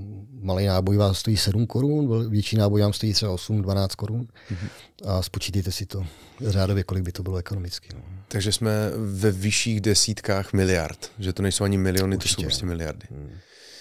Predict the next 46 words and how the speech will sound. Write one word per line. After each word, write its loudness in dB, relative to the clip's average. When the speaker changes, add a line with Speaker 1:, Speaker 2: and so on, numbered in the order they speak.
Speaker 2:
Takže 0
Speaker 1:
tu 8
logistiku, 4
eh, -4
je 0
to 2
strašně 0
jakoby 2
množství -2
požadavků. -6
Speaker 2:
Mhm. -2
Speaker 1:
Když -4
se 0
podíváte 6
dneska 4
na, 6
když -8
půjdeme 0
do 4
války, 4
podíváte 2
se 2
na 4
Rusko, -2
který -2
se -4
snaží 0
mobilizovat, 2
snaží -2
se, 0
eh, -6
vybavit 4
ty 0
lidi, 2
snaží 0
se 0
nějakým 2
způsobem 2
vycvičit, -2
tak -2
v -20
podstatě -2
to 0
nejde, -2
že -12
jo. -10